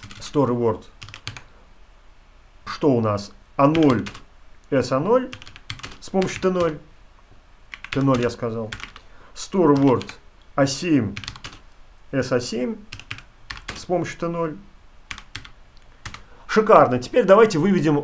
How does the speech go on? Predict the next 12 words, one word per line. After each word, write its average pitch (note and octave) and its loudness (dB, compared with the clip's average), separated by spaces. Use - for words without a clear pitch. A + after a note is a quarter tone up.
причину D#3 2
на C3 2
экран. A2+ -2
Значит, C3 -4
Ц F#3+ 0
С - -6
Р F3 2
Р D#3 6
у, C3+ 4
в A2+ -2
А E3 6
ноль D#3+ 6